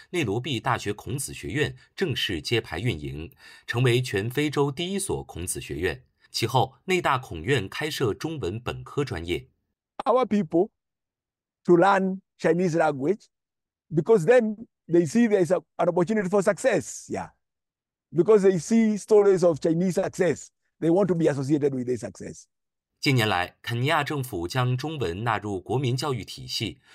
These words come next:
Speaker 1: 作为肯尼亚总统教育改革工作组成员，齐瑞成坦言，由于师资和教材短缺，这一政策的落地实施遇到过瓶颈。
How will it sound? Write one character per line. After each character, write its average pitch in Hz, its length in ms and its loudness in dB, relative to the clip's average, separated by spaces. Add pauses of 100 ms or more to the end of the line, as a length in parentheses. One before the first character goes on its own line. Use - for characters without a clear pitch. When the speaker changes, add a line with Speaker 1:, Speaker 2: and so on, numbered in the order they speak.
(180)
Speaker 1:
作 185 120 2
为 170 140 2
肯 87 180 -8
尼 87 80 -8
亚 135 180 2
总 117 200 -8
统 76 260 -8
教 143 220 -4
育 101 100 -4
改 80 160 -6
革 92 160 -2
工 165 160 -8
作 139 140 -4
组 67 160 -8
成 87 200 -12
员， 78 300 -6 (240)
齐 - 140 -2
瑞 131 160 4
成 101 180 -10
坦 76 240 -8
言， 76 300 -8 (220)
由 127 140 2
于 156 120 -4
师 170 240 -4
资 170 240 -4
和 104 260 -2
教 127 180 -2
材 101 180 -6
短 65 200 -8
缺， 123 320 0 (280)
这 196 120 0
一 131 120 0
政 131 200 -4
策 - 160 -8
的 95 100 -8
落 120 200 -2
地 95 160 -8
实 82 200 -8
施 131 420 -4
遇 151 160 -6
到 98 140 -4
过 80 180 -6
瓶 65 280 -14
颈。 - 280 -8